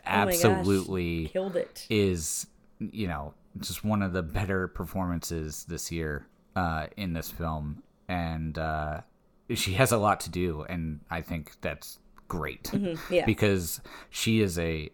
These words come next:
Speaker 2: a great actress. Um,
Speaker 1: Mm-hmm.
Speaker 2: I've seen her in, you know, multiple movies now, and when you have a, a music star that's not, that's, you know, kind of coming into acting, you're just
Speaker 1: Yeah.
Speaker 2: kinda like, "Oh,
Speaker 1: Ooh, how's that gonna be?"
Speaker 2: they
Speaker 1: Mm-hmm.
Speaker 2: get the part and whatever.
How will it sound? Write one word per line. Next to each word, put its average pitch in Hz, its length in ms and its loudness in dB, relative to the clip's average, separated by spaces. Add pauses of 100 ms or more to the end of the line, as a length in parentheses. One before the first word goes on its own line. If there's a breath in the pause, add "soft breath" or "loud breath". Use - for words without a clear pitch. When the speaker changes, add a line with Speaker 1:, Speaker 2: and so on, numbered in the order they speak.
(140)
Speaker 2:
a 95 80 -4
great 90 380 2
actress. 78 640 -4 (160)
Um, 82 440 2
Speaker 1:
Mm-hmm. 78 100 -8
Speaker 2:
I've 85 140 -4
seen 87 240 -2
her 80 160 -2
in, 78 360 -6
you 95 80 -2
know, 73 180 -6 (460)
multiple 101 400 2
movies 87 400 0
now, 80 200 0
and 82 220 -4
when 101 140 2
you 98 100 2
have 98 160 2
a, 85 180 -2 (140)
a 95 60 -2
music 90 500 0
star 85 320 2
that's 80 300 -6
not, 80 280 -4 (440 loud breath)
that's, 85 340 -4
you 101 80 0
know, 76 140 -2
kind 85 200 -2
of 73 140 -6 (240)
coming 90 260 2
into 76 160 -2
acting, 78 420 -4
you're 71 100 -6
just 185 220 2
Speaker 1:
Yeah. 160 40 -4
Speaker 2:
kinda 80 140 -2
like, 76 200 -4
"Oh, 85 760 0
Speaker 1:
Ooh, 175 40 2
how's 170 140 -2
that 170 100 -4
gonna 170 140 -4
be?" 147 260 -6
Speaker 2:
they - 100 -2
Speaker 1:
Mm-hmm. 165 80 -2
Speaker 2:
get 175 120 0
the - 80 -2
part 85 420 2
and 80 180 -4
whatever. 78 460 -2